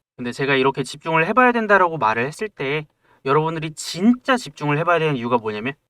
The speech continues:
제가 이거 지투지 바이오란 종목을 예시로 들어드렸죠. 그래서 팔만 원에서 시작해서 이십사만 원, 이십오만 원까지 갔다. 이거 진짜 주가 세 배 올라갔다라고 했죠. 자, 근데 이 지투지 바이오란 종목도 제가 지금 말씀을 드리고 있는 것처럼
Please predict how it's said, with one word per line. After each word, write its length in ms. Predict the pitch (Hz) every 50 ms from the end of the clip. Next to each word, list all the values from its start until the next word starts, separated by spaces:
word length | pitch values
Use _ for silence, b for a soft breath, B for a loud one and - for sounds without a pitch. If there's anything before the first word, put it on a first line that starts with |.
| _ _
제가 180 | - 139 131 131
이거 400 | 131 131 143 135 135 139 139 131
지투지 720 | - - - 165 151 - - - 254 247 - - 233 226
바이오란 540 | 202 - - 131 123 131 131 139 139 139 135
종목을 360 | - 135 135 131 131 135 123
예시로 400 | 110 110 117 120 - 180 175 170
들어드렸죠. 640 | 165 - 139 - 147 131 123 110 101 - - - - _ _ _ _ _
그래서 220 | - - 120 117 123
팔만 380 | - - - 208 208 226 233 226
원에서 280 | 226 220 214 202 202 196
시작해서 540 | - - 202 - 190 180 165 - 180 175 165 b b b b b b b
이십사만 640 | 147 147 147 170 170 156 - 196 196 196 190 190
원, 100 | 190 175
이십오만 460 | 151 135 127 - 139 131 127 143 151
원까지 260 | 156 156 156 151 143
갔다. 460 | 123 - - - - 120 113 117 127 131
이거 120 | 127 120
진짜 300 | 123 - - 139 - 147
주가 260 | - - 147 - 143
세 140 | - - 208
배 80 | 208 233
올라갔다라고 680 | 220 220 208 190 180 - - 170 156 143 135 123 120
했죠. 260 | 117 - - - - _ _ _ _ _ -
자, 180 | 127 120 117 110
근데 300 | 139 135 139 143 143 135
이 160 | 127 123 123
지투지 520 | - - 165 160 _ - 269 262 254 247
바이오란 400 | - - 135 131 131 139 135 135
종목도 640 | 127 - 131 147 170 - _ - 123 120 123 135 147 b b b b b b
제가 180 | - 135 127 127
지금 500 | 127 - - 160 160 151 185 185 180 170
말씀을 440 | 147 120 120 120 - - 160 151 147
드리고 340 | - 135 139 135 127 127 131
있는 160 | 127 127 131
것처럼 560 | 131 131 - - 139 143 151 202 226 247 247